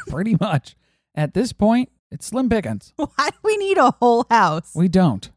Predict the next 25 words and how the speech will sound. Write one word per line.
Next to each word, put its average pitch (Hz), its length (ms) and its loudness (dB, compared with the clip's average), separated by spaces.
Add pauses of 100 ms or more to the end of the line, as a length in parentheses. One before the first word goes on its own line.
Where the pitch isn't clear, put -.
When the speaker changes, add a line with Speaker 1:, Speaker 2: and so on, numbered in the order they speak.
(120)
Speaker 2:
<laughs> 269 60 -16 (360)
Speaker 1:
It 466 160 -2 (140)
makes - 160 -6
no 302 220 0
sense 240 360 -2
for 269 120 -2
him 233 200 0
to 233 160 -6
own 202 140 0
his 202 160 -2
own 175 200 -2
lot. 165 340 -4 (320)
Speaker 2:
So 202 160 0
what 226 120 2
it 233 100 -2
runs 220 280 4
down 180 340 4
to 147 320 4
is 147 220 0
Janelle 170 460 2
has 165 160 2
concerns 165 420 0
about 143 180 4
the - 80 0
pond 123 480 0